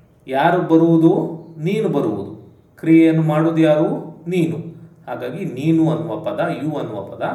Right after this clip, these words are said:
ಈ ವಾಕ್ಯದ ಸಬ್ಜೆಕ್ಟ್, ಸರಿನಾ? ಇನ್ನೊಂದು ಉದಾಹರಣೆ,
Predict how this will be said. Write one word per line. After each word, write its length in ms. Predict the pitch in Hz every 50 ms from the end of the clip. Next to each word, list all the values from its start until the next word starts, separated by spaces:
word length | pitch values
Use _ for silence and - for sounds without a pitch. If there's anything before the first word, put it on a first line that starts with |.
| - - - - - - _ _ _ -
ಈ 120 | 120 127
ವಾಕ್ಯದ 760 | 127 117 107 104 - 101 - - - 107 - - - 120 127 - - -
ಸಬ್ಜೆಕ್ಟ್, 760 | - 113 - - - - - 117 143 131 110 - - - - - - - _ _ _ _ _ _ _ _ _ _ _ _ _ _ _ _ _ _ _ _ _ _ _ _ _ _
ಸರಿನಾ? 420 | - - - 104 107 - 170 214 220 165 - - - - - - - _ - _ _ _ _ _ _ _ _ _ _ _ _ _ _
ಇನ್ನೊಂದು 420 | 190 196 208 214 208 202 175 165 -
ಉದಾಹರಣೆ, 460 | - 143 - - - - - -